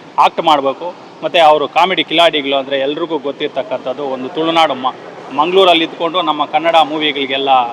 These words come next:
ಅವ್ರು ಆಕ್ಟ್ ಮಾಡಿದ್ದಾರೆ ಅಂದರೆ ಭಾಳ ಸಂತೋಷ. Especially ನಮ್ಮ ಮುಂಗಾರು ಮಳೆ ಸ್ಟಾರ್ ಭಾಳ ವರ್ಷ ಆದಮೇಲೆ ಒಂದು ಒಳ್ಳೆಯ ಮೂವಿ ನಮ್ಮ ದೊಂಡುಪಾಳ್ಯ ಅಂತ ಹೇಳ್ತಾ ಇದ್ರು ನಮ್ಮ ಶ್ರೀನಿವಾಸ್ ಡೈರೆಕ್ಟ್ರು. ಅವ್ರ ಮುಖಾಂತರ ಇದೊಂದು ಮೂವಿ, ಒಳ್ಳೆ ಮೂವಿ ಬಂದಿದೆ. ಏನಂದ್ರೆ, ಒಂದು ಜನರಲ್ ಹೇಳ್ಬೇಕು ಅಂದ್ರೆ,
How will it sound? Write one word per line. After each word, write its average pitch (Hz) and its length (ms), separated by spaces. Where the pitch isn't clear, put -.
ಅವ್ರು 139 180
ಆಕ್ಟ್ 165 200
ಮಾಡಿದ್ದಾರೆ 143 380
ಅಂದರೆ 131 220
ಭಾಳ 139 260
ಸಂತೋಷ. 143 360
Especially 170 500
ನಮ್ಮ 151 280
ಮುಂಗಾರು 165 360
ಮಳೆ 139 280
ಸ್ಟಾರ್ 156 280
ಭಾಳ 151 260
ವರ್ಷ 147 300
ಆದಮೇಲೆ 147 560
ಒಂದು 156 160
ಒಳ್ಳೆಯ 185 220
ಮೂವಿ 175 380
ನಮ್ಮ 151 320
ದೊಂಡುಪಾಳ್ಯ 170 480
ಅಂತ 139 160
ಹೇಳ್ತಾ 135 280
ಇದ್ರು 127 200
ನಮ್ಮ 131 220
ಶ್ರೀನಿವಾಸ್ 143 640
ಡೈರೆಕ್ಟ್ರು. 139 600
ಅವ್ರ 196 260
ಮುಖಾಂತರ 180 380
ಇದೊಂದು 170 540
ಮೂವಿ, 151 520
ಒಳ್ಳೆ 160 180
ಮೂವಿ 156 240
ಬಂದಿದೆ. 139 440
ಏನಂದ್ರೆ, 170 380
ಒಂದು 151 240
ಜನರಲ್ 165 360
ಹೇಳ್ಬೇಕು 143 300
ಅಂದ್ರೆ, 165 200